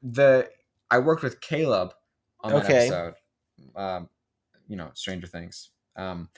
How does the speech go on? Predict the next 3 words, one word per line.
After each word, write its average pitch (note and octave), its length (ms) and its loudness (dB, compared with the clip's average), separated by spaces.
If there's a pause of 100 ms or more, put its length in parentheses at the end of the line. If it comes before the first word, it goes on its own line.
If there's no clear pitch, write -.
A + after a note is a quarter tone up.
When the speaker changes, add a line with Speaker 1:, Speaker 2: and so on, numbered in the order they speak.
(920)
Speaker 1:
and, A#2 560 -2 (120)
uh, A2+ 440 4 (540)
so, B2+ 600 2